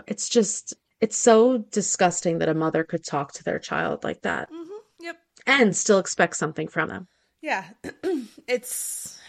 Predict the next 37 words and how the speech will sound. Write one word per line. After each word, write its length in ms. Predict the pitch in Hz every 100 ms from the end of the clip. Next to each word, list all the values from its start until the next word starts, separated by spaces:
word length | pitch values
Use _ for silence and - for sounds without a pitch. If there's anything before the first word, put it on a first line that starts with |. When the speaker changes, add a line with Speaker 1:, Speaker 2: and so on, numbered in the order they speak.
| -
Speaker 2:
it's 240 | 302 -
wild. 380 | 381 233 180 196 214 - _ _
There's 300 | 285 262 254
Speaker 1:
Mm-hmm. 60 | 196
Speaker 2:
no, 500 | 180 226 262 262 254 - _ _
<laughs> 320 | _ _ _ 277 269 - - _ _ _
there's 140 | 302 294
no 160 | 311
rhyme 100 | 311
Speaker 1:
There's 160 | 285 294
Speaker 2:
or 20 |
Speaker 1:
no 60 | 339
Speaker 2:
reason 80 | 262
Speaker 1:
rationalizing 720 | 214 226 - 175 156 - 165
Speaker 2:
to 60 | -
Speaker 1:
it. 40 |
Speaker 2:
any 40 |
of 60 | 202
Speaker 1:
Yeah. 180 | 226 240
Speaker 2:
it. 160 | - -
It's 320 | 220 220 -
just 280 | 240 233 -
her 60 |
Speaker 1:
Yeah. 120 | 190 -
Speaker 2:
mom 380 | 202 208 233
is 280 | 220 208 196 _ _ _ _
this 260 | 214 202
horrible 580 | - - 220 240 220 254
fucking 600 | 269 - - - - 226
human 380 | 220 208 208 233
being, 500 | 196 180 180 190 220 - _ -
and 720 | 208 196 190 190 190 208 - -
she 380 | - - 202 202
wants 420 | 190 190 196 190
things 440 | 196 196 202 196
her 400 | 202 - 190 190
way, 640 | 202 180 165 170 180 214